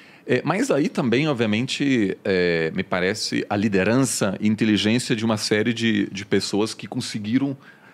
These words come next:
eh, eh, eh, articular uma constituição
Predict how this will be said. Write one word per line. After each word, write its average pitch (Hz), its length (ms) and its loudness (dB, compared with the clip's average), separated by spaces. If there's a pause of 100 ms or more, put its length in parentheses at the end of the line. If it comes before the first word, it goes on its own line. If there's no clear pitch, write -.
(140)
eh, 92 760 2
eh, 50 360 -4
eh, 50 200 -4 (400)
articular 101 580 0
uma 110 120 2
constituição 107 800 -2